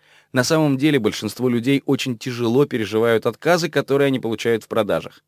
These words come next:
Статистика в любой области продаж показывает, что каждый год треть специалистов уходит из продаж,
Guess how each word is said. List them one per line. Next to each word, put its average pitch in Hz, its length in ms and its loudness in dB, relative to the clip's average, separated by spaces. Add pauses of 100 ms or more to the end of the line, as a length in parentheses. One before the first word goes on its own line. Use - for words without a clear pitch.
(300)
Статистика 190 720 -2
в 107 60 0
любой 151 320 4
области 143 400 0
продаж 160 400 0
показывает, 170 640 0
что - 340 -4
каждый 180 440 2
год 104 360 -6 (140)
треть 202 260 2
специалистов 135 840 -2
уходит 131 360 -2
из 131 120 -6
продаж, 95 500 -4